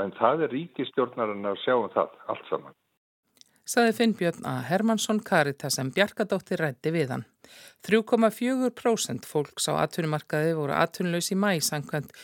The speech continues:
Speaker 2: vinnumarkaðsrannsókn Hagstofunnar. Þetta er mun meira en í apríl þegar atvinnuleysi mældist tvö komma eitt prósent. Þetta er rakið til þess að ungt fólk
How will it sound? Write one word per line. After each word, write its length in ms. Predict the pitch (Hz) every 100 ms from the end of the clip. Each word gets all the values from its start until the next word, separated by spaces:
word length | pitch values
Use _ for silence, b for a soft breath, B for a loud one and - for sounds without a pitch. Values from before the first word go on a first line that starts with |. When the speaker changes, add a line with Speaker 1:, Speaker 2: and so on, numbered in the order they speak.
| B -
Speaker 2:
vinnumarkaðsrannsókn 960 | 214 208 170 - 165 160 143 - 160 -
Hagstofunnar. 580 | 202 - 160 131 127 - B B B
Þetta 220 | - 202
er 40 | 220
mun 120 | 226
meira 320 | 214 233 254
en 140 | 202 196
í 60 |
apríl 500 | 208 226 226 - 120
þegar 400 | - 143 127 123 -
atvinnuleysi 560 | 139 - 139 135 -
mældist 460 | 160 139 - - -
tvö 140 | 151
komma 220 | - 196 -
eitt 260 | 254 - -
prósent. 480 | 175 - 127 - - B B B -
Þetta 180 | 139 143
er 80 |
rakið 300 | 131 - 143
til 80 | 147
þess 240 | 151 - -
að 80 |
ungt 260 | 190 202 -
fólk 320 | 190 214 -